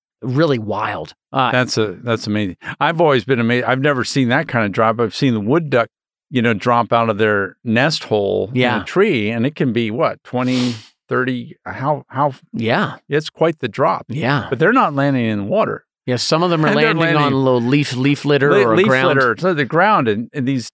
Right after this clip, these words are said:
Speaker 2: they're not flying one bit, and they're just
Speaker 1: <laughs>
Speaker 2: dropping. And you just see this little duckling just bounce, uh,
Speaker 1: <laughs>
Speaker 2: bounce on the ground and, and
Speaker 1: Tuck
Speaker 2: then
Speaker 1: your
Speaker 2: waddle,
Speaker 1: legs in and
Speaker 2: waddle
Speaker 1: on your
Speaker 2: away.
Speaker 1: belly. Yeah.
Speaker 2: So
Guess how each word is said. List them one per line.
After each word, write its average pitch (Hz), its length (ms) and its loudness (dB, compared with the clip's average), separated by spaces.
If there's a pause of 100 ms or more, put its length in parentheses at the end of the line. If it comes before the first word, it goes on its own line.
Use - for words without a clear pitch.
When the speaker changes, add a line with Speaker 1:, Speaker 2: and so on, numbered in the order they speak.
(200)
Speaker 2:
they're 147 260 0
not 160 240 2
flying 151 440 0
one 156 220 0
bit, 156 300 -2
and 120 120 0
they're 135 140 2
just 139 260 -2
Speaker 1:
<laughs> 175 80 0
Speaker 2:
dropping. 123 600 -2 (420)
And 135 160 -2
you 139 60 0
just 139 360 -2
see 170 200 2
this 156 280 -2
little 127 380 0 (140)
duckling 117 600 -2 (280)
just 120 200 -4 (220)
bounce, 127 520 0 (160)
uh, 131 600 0
Speaker 1:
<laughs> - 60 -10
Speaker 2:
bounce 127 560 -2
on 170 120 -2
the 180 100 -2
ground 143 500 2
and, 110 340 -2
and 127 140 -2
Speaker 1:
Tuck 175 180 2
Speaker 2:
then 123 80 0
Speaker 1:
your 180 80 4
Speaker 2:
waddle, 139 120 2
Speaker 1:
legs 170 420 2
in 190 200 2
and 147 240 0 (220)
Speaker 2:
waddle 147 340 2
Speaker 1:
on 170 140 2 (160)
your 151 80 4
Speaker 2:
away. - 80 -
Speaker 1:
belly. 156 360 2 (500)
Yeah. 117 320 0
Speaker 2:
So 135 400 2